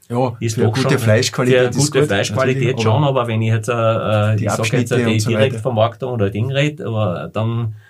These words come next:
Speaker 2: bist du eigentlich, hast du viel Fe-, Fettverlust, gell? Und das
Speaker 1: Mhm.
Speaker 2: wird weggeschnitten. Das
Speaker 1: Ja.
Speaker 2: ist das Problem.
Speaker 1: Mhm.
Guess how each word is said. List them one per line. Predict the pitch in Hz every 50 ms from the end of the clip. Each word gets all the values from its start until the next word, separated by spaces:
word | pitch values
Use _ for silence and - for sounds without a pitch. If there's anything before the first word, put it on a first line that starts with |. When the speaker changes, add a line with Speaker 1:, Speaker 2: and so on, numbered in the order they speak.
| _ - - _
Speaker 2:
bist | 156 113 107 - 123 113 -
du | - 123
eigentlich, | 120 117 127 123 127 110
hast | 113 107 107
du | 127
viel | 113 - 131
Fe-, | 113 - 117 113 104
Fettverlust, | - - 135 143 143 - - - - - 101 92 98 98 95 - -
gell? | _ 95 101 120 120
Und | 113 101 120
das | 120 117
Speaker 1:
Mhm. | 127
Speaker 2:
wird | 113 104 107
weggeschnitten. | 123 123 - - - - - 110 104 104 104 95 87 87 87 -
Das | - 101 104 107
Speaker 1:
Ja. | 107
Speaker 2:
ist | 107 107 - -
das | 113 107
Problem. | - - 107 107 107 113 113 110 107 - - - - -
Speaker 1:
Mhm. | 107 101 98 110 123